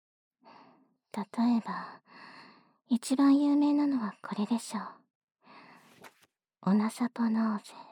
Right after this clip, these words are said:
これはオナニー税を好きな自治体に向けて払うことによって、その返礼品としてエーブイやアダルトグッ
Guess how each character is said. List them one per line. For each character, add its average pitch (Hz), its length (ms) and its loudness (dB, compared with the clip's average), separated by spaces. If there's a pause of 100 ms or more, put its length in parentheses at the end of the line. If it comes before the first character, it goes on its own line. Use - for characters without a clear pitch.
(1400)
こ 220 120 -2
れ 208 160 0
は 208 320 0 (600)
オ 208 100 4
ナ 226 140 6
ニ 240 220 4
ー - 60 -6
税 - 100 -18
を - 60 -16
好 - 760 -20
き 269 140 4
な 254 80 8
自 214 160 0
治 - 180 -14
体 233 200 2
に 226 120 4
向 220 120 2
け - 120 -6
て 220 120 -6
払 233 340 0
う - 20 -4
こ - 200 -12
と 220 100 -2
に 202 120 -2
よ 180 60 -10 (120)
っ - 60 -18 (180)
て、 202 100 -8 (1600)
そ - 220 -2
の 214 160 2
返 208 320 2
礼 226 180 2
品 220 260 -4
と - 160 -12
し - 140 -14
て - 140 -14 (1080)
エ 226 80 0
ー 233 200 6
ブ 240 100 2
イ 214 240 2
や 185 240 -8
ア 202 40 -4
ダ 214 120 -2
ル 240 100 0
ト 262 140 -4
グ 269 140 -2
ッ 269 40 -4